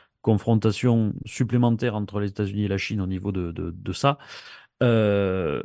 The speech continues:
mais, euh, mais surtout, on se retrouverait dans un, un scénario encore, encore plus proche du, du scénario du, du Japon, euh, dix-neuf cent quarante. Vous vous souviendrez que le scénar-, le scénario du Japon,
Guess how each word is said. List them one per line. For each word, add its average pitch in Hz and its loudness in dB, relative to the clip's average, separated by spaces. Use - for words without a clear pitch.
mais, 123 2
euh, 98 -2
mais 85 0
surtout, 180 0
on 123 2
se 117 -2
retrouverait 120 0
dans 113 2
un, 110 -2
un - 0
scénario 120 2
encore, 107 -2
encore 135 4
plus - 4
proche 143 6
du, 113 -4
du 117 -6
scénario 117 0
du, 110 -2
du 101 -8
Japon, 110 0
euh, 101 -2
dix-neuf 98 -6
cent 104 -6
quarante. 139 -2
Vous - -20
vous - -20
souviendrez 104 -2
que 113 -2
le 107 0
scénar-, 101 -2
le 101 0
scénario 101 -2
du 101 0
Japon, 113 0